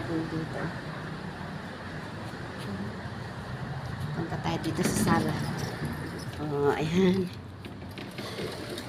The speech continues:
Ayan. Bahay ng amo. Ang sala. Ang dami kong trabaho yun, guys. Yun.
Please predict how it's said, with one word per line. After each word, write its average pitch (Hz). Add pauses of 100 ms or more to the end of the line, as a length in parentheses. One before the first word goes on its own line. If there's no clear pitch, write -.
(1300)
Ayan. - (1300)
Bahay 208
ng 220
amo. 214 (2250)
Ang 170
sala. 208
Ang 196
dami 202
kong 208
trabaho 202
yun, 202
guys. 190
Yun. 196